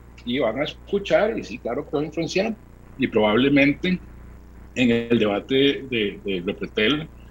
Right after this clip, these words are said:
este, esté la respuesta para mover a varios, este, a suficientes indecisos para que se vuelquen para un lado u otro. Olvídate, claro que sí funciona.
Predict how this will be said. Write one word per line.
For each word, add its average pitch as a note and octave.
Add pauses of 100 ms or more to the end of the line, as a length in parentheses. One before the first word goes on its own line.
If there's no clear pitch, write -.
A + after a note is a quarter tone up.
(200)
este, G2+
esté -
la A2+
respuesta A#2
para G2
mover F#2+
a A2
varios, A#2+
este, F#2 (880)
a C3
suficientes D#3+
indecisos A#2+
para B2
que G2+
se G#2
vuelquen G2+
para B2+
un B2
lado B2
u A2+
otro. C3 (440)
Olvídate, G2
claro F#2+
que -
sí A2
funciona. A2+